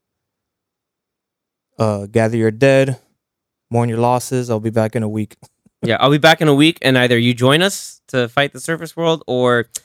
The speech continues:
Speaker 2: you're done. Yeah, and, uh, you know, the homie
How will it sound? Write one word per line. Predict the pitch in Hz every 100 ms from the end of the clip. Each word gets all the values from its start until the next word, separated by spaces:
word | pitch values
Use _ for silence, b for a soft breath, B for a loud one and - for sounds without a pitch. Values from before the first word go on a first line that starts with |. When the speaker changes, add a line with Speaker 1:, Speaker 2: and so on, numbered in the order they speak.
| B B B _ _
Speaker 2:
you're | 113 120
done. | 139 156 - _ _ _ _ _ _ _ _ _
Yeah, | - 110 98 -
and, | 104 107 110
uh, | 107 104 98 - _
you | 113
know, | 107 95 _
the | -
homie | 123 123 123 117 104